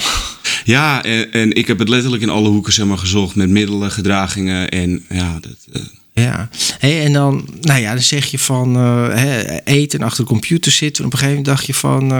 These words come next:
Speaker 2: kappen ermee, ik ga sporten. Hoe is dat sporten op jouw pad gekomen?
Speaker 1: Ja, dat is eigenlijk een beetje, dat, dat kwam, ehm, kijk, ik deed op de basisschool vroeger, ik deed tennis en voetbal. En uiteindelijk heb ik dat overboord geflikkerd omdat blowen destijds belangrijker was geworden.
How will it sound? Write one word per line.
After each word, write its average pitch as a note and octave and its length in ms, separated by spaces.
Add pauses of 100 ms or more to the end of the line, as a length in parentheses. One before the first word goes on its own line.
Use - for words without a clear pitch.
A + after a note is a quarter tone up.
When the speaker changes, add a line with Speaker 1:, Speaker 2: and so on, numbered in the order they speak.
Speaker 2:
kappen C#3+ 280
ermee, C3+ 280
ik C#3 100
ga C#3 100
sporten. D3 420
Hoe D3+ 200
is D3+ 100
dat D#3 280
sporten D#3 440
op - 100
jouw C#3+ 160
pad F3 240
gekomen? F2 600 (1500)
Speaker 1:
Ja, G2 140
dat F#2+ 140
is G2+ 100
eigenlijk G#2 300
een G#2 140
beetje, G2+ 260
dat, G2 200
dat G#2 120
kwam, G#2+ 320 (720)
ehm, G#2 580 (220)
kijk, E2+ 160
ik F2 120
deed F#2+ 140
op F2 60
de F#2+ 80
basisschool G2+ 400
vroeger, G#2 240
ik E2+ 60
deed F#2 160
tennis G#2+ 380
en F#2 120
voetbal. G#2 340
En F#2 60
uiteindelijk F#2 360
heb F2+ 80
ik F2 60 (100)
dat - 80
overboord F#2 360
geflikkerd F#2+ 420
omdat F2+ 200
blowen G2 340 (120)
destijds G#2 380
belangrijker G#2+ 460
was G#2 120
geworden. A2 400